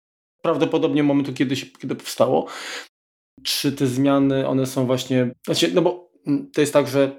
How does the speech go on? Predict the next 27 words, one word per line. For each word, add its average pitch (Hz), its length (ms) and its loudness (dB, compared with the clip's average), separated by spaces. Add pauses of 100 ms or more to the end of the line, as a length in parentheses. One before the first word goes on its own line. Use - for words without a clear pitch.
jak 131 100 2
żeby 139 140 4
zrobić 135 200 2
coś 135 120 0
lepiej, 160 180 2
czas-, - 220 -6
często - 260 -8
trzeba, 135 440 0 (260)
y, 127 80 -2
coś, - 320 -4
coś - 240 -8
ubić, 123 280 0
tak? - 220 0 (240)
Natomiast 135 380 2 (500)
na 135 360 -4
pewno 139 440 2 (300)
dodatkowe 135 500 0
api, 131 760 2
to 131 80 -2
są 127 140 -4
dodatkowe 127 300 0
możliwości, 123 640 0
które 127 360 2
gdzieś 120 240 -8
tam 123 240 0
deweloperom 127 600 2 (560)
dają 139 440 4